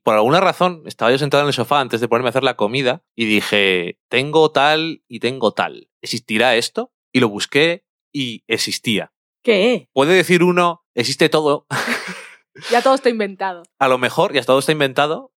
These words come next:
Speaker 1: pero me pareció curioso porque nunca hubiera pensado en esta combinación. Eh, los dos ingredientes que estoy hablando son calamares y berenjena.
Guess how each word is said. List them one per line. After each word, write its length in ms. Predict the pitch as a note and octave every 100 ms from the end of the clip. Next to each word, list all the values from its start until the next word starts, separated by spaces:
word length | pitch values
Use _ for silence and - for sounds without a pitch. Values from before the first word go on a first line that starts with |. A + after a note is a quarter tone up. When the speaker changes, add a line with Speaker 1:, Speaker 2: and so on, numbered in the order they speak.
| _
Speaker 1:
pero 600 | C3+ B2+ A#2+ A#2 A2+ A2 A#2+
me 120 | A2+
pareció 260 | G#2+ C3+
curioso 380 | B2+ D#3 D#3+ F3
porque 260 | C#3 B2 A#2
nunca 200 | A#2+ C#3
hubiera 160 | C#3 C3+
pensado 180 | A#2+
en 40 | A#2+
esta 120 | A#2+
combinación. 500 | A2+ G#2+ G2 G#2+ F2+
Eh, 120 | G#2+
los 160 | G#2+ G#2
dos 120 | C3
ingredientes 380 | E3+ E3 E3 D#3+
que 600 | D#3+ D3+ D3 C#3 C3+ - _ _ _
estoy 260 | B2 - C#3
hablando 520 | C3 C#3+ C#3+ D3 E3
son 420 | - C3 A2 F#2 _ -
calamares 840 | A2+ G2+ A2+ C3+ D#3 - - _ -
y 80 | C3
berenjena. 580 | A#2 G2+ B2 F#2+ -